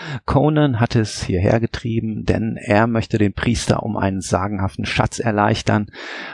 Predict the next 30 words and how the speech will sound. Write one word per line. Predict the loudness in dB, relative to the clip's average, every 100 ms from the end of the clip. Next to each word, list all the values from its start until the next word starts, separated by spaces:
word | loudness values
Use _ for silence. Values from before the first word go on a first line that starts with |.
| -4
Es | 2 4
handelt | 4 2
sich | -2 -4
um | -2
einen | 0 2
mächtigen | 0 0 0 0 2
Edelstein, | 2 2 0 0 2 2 0 0
den | 0 2
man | 0 -2 -4
das | -4 -4
Elefantenherz | -4 -4 0 0 0 0 0 0 -2
nennt. | -2 -2 -4 -10 -12 -20 -20 -20 -20 _ -2
Dass | -2 -2 -8 -2
ein | -2 2
Eindringen | 2 2 4 4 4 2 2
in | 0 -2 -4
diesen | -4 -4 -4
Turm | -4 0 2 0
mit | -2 -6 -4
gewaltigen | -2 0 0 0 0
Gefahren | -2 0 0 0 0
verbunden | -2 0 0 0 -2
ist, | -2 -2
ja, | -2
das | -2 -4
versteht | -4 -6 0 0 0
sich | 0 0
eigentlich | -2 -6
von | -6 -4
selbst. | 2 2 2 -6